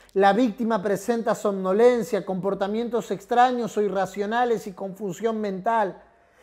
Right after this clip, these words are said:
La respiración y los latidos cardíacos disminuyen y se vuelven lentos y débiles. Al cabo de un rato, los órganos vitales comienzan a fallar y a pararse, lo que se conoce como muerte clínica.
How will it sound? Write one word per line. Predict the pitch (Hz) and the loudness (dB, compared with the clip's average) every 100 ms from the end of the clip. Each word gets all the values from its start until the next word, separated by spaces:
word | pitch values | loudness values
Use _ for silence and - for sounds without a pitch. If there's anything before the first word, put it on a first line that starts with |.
| - | -8
La | - 202 | 4 4
respiración | 214 208 214 208 196 247 254 | 6 2 4 4 4 0 2
y | |
los | 240 208 | 4 4
latidos | 202 190 240 240 | 4 2 4 2
cardíacos | 240 202 196 240 240 233 202 | 4 0 2 4 2 4 0
disminuyen | 175 196 190 202 262 269 214 175 147 - _ _ - | 0 -2 -2 0 2 2 2 0 -2 -16 _ _ -8
y | 202 | -2
se | 190 | 2
vuelven | 208 233 247 233 220 | 6 8 6 4 4
lentos | 240 262 226 208 | 4 4 0 -2
y | 202 | 2
débiles. | 214 254 240 214 170 143 - _ _ _ - - | 6 6 6 2 -4 -6 -14 _ _ _ -14 0
Al | 196 | 4
cabo | 196 240 240 | 10 10 10
de | 240 | 6
un | 226 | 2
rato, | 220 247 254 | 6 6 6
los | 233 202 | 2 2
órganos | 233 233 233 214 | 2 2 2 0
vitales | 202 185 240 233 | -2 2 2 2
comienzan | 233 202 220 233 233 208 | 0 -4 -2 -2 -2 -2
a | |
fallar | 180 180 175 233 240 | -2 -2 2 4 4
y | 214 | 2
a | 190 | 0
pararse, | 185 208 240 214 - 160 - _ _ _ | 2 4 4 2 -4 -8 -8 _ _ _
lo | 175 185 | -4 -2
que | 202 | -2
se | 185 185 | -4 -4
conoce | 190 202 226 - 202 | -4 -2 -4 -4 -6
como | 202 185 | -4 -4
muerte | 185 208 202 196 | -2 -2 -4 -6
clínica. | 185 208 185 160 151 127 | -4 -4 -4 -8 -12 -18